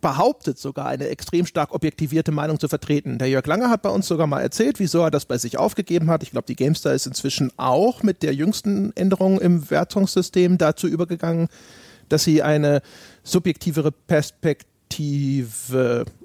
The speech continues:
anerkennt, oder? Glaube ich, meine ich, weiß ich nicht. Ich, ich vermute es zumindest stark. Das heißt also, man könnte ja eigentlich meinen, da müsste sich ja was getan haben.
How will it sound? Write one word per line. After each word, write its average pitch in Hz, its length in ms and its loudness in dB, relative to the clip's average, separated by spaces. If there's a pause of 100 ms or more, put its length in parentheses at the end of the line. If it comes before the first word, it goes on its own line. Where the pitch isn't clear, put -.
anerkennt, 202 680 -2 (200)
oder? 320 280 2 (340)
Glaube 262 320 0
ich, - 220 -8 (300)
meine 185 300 0
ich, - 200 -8 (260)
weiß 135 160 0
ich 202 80 -4
nicht. 302 320 -2
Ich, - 160 -18
ich - 140 -6
vermute 165 320 4
es 294 120 -2
zumindest 277 300 0
stark. 196 400 -2 (640)
Das 165 120 2
heißt 220 200 2
also, 202 160 2
man 175 160 2
könnte 156 240 2
ja 190 100 2
eigentlich 160 260 0
meinen, 175 500 0 (680)
da 190 420 2
müsste 190 600 0
sich 180 260 -4
ja 151 240 0
was 147 320 -2
getan 127 960 -4
haben. 107 640 -8